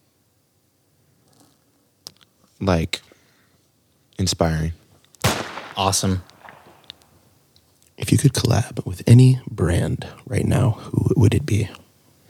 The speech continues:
Speaker 1: Converse.
Speaker 3: Love that. How do you know when a design is right or is finished?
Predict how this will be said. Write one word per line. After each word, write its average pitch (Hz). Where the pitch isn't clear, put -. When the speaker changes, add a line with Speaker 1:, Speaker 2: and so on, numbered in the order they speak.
Speaker 1:
Converse. 82
Speaker 3:
Love 110
that. 98
How 147
do 151
you 170
know 117
when 98
a 98
design 98
is 95
right 90
or -
is -
finished? -